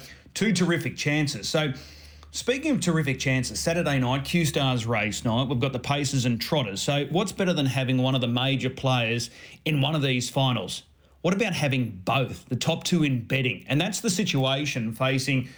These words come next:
Keith and Melissa Gillies, because in the two-year-old trotting final, they've got the favourite, Northern Heights. They've got the second favourite, Gate with Grace. Gate with Grace is unbeaten. She's three for three. Northern Heights, he's, uh, progressing really well.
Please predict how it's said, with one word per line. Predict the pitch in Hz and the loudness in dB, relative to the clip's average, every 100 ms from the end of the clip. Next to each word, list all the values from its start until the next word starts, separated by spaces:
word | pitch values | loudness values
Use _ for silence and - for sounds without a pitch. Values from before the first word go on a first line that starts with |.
| - | -18
Keith | - 170 | -2 2
and | 131 | 2
Melissa | 139 131 131 | 2 0 -2
Gillies, | 113 143 143 117 | -2 0 0 -2
because | - 127 131 | -2 0 2
in | |
the | 143 | 0
two-year-old | 139 196 262 214 147 | 0 0 0 0 -2
trotting | - 147 147 156 | 0 0 2 0
final, | 139 107 98 117 175 - - - - | 0 -2 -2 -2 -2 -6 -20 -8 -2
they've | 139 | 0
got | 151 | 0
the | 120 | -4
favourite, | - 120 110 104 165 | -2 0 0 0 0
Northern | 131 160 151 123 | 2 2 2 0
Heights. | 104 110 98 151 - | -2 -2 -2 -4 -2
They've | 123 | -2
got | 139 | -2
the | 143 | -2
second | - 170 170 156 | 0 0 2 2
favourite, | 139 110 95 101 147 - - - | 2 -2 -2 -2 -2 -4 -18 -4
Gate | 143 139 131 | 0 0 0
with | 127 - | -4 0
Grace. | 147 123 - | 0 0 0
Gate | 165 196 | 0 0
with | 175 | -2
Grace | 131 151 135 131 | 0 2 0 -2
is | 120 131 | -4 0
unbeaten. | 131 117 120 139 - 101 | 0 0 2 0 0 -4
She's | 110 165 147 | -2 0 0
three | - 147 131 | 0 0 0
for | 127 | -2
three. | 98 - 135 | -4 0 2
Northern | 127 143 156 135 | 4 2 2 0
Heights, | 110 131 139 135 - - - - - | 0 0 0 -4 -12 -18 -20 -20 -12
he's, | - 151 131 | -2 2 2
uh, | 143 | 0
progressing | 131 139 131 139 131 127 127 | 0 0 2 2 2 2 4
really | 143 151 139 123 | 2 2 2 2
well. | 139 147 104 | 2 0 -2